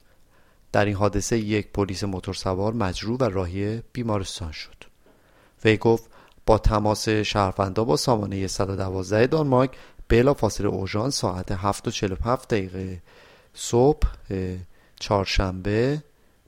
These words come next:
به محل اعزام و پلیس مصدوم به بیمارستان انتقال پیدا کرد.» یک خبر ورزشی: دانمارک از رقابت‌های هندبال جهانی دو هزار و هفده فرانسه حذف شد.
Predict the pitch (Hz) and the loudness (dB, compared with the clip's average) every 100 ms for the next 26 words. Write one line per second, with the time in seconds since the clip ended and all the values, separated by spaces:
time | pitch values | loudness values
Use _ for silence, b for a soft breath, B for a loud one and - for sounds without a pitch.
0 | - 110 101 92 104 - 107 95 107 113 | -2 -2 -2 -2 -2 -2 -6 -6 -4 -2
1 | 127 113 107 - 95 104 - 120 110 - | 0 -2 -2 -6 -6 -6 -4 -4 -4 -4
2 | - 120 113 98 92 90 90 - 95 85 | -6 -6 -6 -6 -8 -8 -8 -6 -6 -6
3 | 80 - - - - - - - - - | -8 -8 -8 -12 -12 -16 -16 -18 -18 -20
4 | _ _ _ _ _ _ _ _ _ _ | _ _ _ _ _ _ _ _ _ _
5 | _ _ _ _ _ _ - - B B | _ _ _ _ _ _ -20 -20 B B
6 | B B B _ - 156 - 147 135 143 | B B B _ 0 0 4 4 6 6
7 | 139 127 110 107 - - 98 - - - | 6 6 6 0 -4 -2 -4 -6 -8 0
8 | 113 113 120 123 107 113 107 110 107 - | 2 2 2 0 2 2 4 6 4 2
9 | 117 110 90 107 107 98 107 104 - 104 | 2 0 0 0 0 2 2 2 0 0
10 | 98 101 113 113 104 95 95 92 95 - | 0 -2 -2 0 0 0 -2 -4 -6 -2
11 | 98 104 107 - 98 92 - 104 90 98 | -2 -2 -2 -2 -2 -2 -4 -4 -4 -2
12 | 90 82 - - 90 | -2 -2 -8 -8 -12